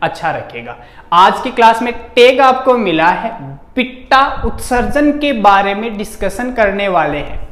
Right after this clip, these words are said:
ठीक है। अल्फा हो चुका, उसके बाद बीटा का ही नंबर आता है, ठीक है। चलिए, जब बीटा उत्सर्जन का अपन अध्ययन करेंगे, मैं heading लगाता हूं ताकि हर, आपको पता रहे कि क्या चल रहा है, otherwise रामायण सी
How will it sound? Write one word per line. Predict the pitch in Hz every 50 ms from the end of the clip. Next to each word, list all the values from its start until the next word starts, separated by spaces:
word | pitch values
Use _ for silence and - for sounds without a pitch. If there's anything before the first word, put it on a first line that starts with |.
| - - -
ठीक | 220 233 226 -
है। | 165 147 147 151
अल्फा | 160 165 165 220
हो | 220 226 233
चुका, | 233 - 240 - - - - - - - - - 190
उसके | - - - 208
बाद | 202 214 208 196
बीटा | 196 214 196 - 240
का | - 240
ही | 254 247
नंबर | 240 240 233 233 185
आता | 170 160 - - -
है, | - - - - - - - - - - -
ठीक | - 277 277 -
है। | 147 - - - - - - - - -
चलिए, | - 160 123 113 113 113 123 - - - - - - - - - - - - - - - - 160
जब | 165 220 247 202 165 160
बीटा | 185 180 185 - 240 247
उत्सर्जन | 247 240 - - - 262 240 262 269 269
का | 254 262
अपन | 254 254 254 247
अध्ययन | 240 220 175 165 165 214 226 220
करेंगे, | 214 165 143 139 135 139
मैं | 160 196 190 -
heading | - - 185 175 214 233 240
लगाता | 214 190 175 165 - 208
हूं | 226 220
ताकि | - 196 190 190 220
हर, | - - 208 214 208 - -
आपको | 185 175 175 - - 202
पता | 190 180 175 - 214 202
रहे | 190 175 180 190
कि | - 220
क्या | 202 - - - 262 240 220
चल | - - 180
रहा | 147 135 127 127 143
है, | 143 143
otherwise | 147 151 180 185 185 190 190 185
रामायण | 170 160 151 156 165 180 202 208
सी | 196 - 269 294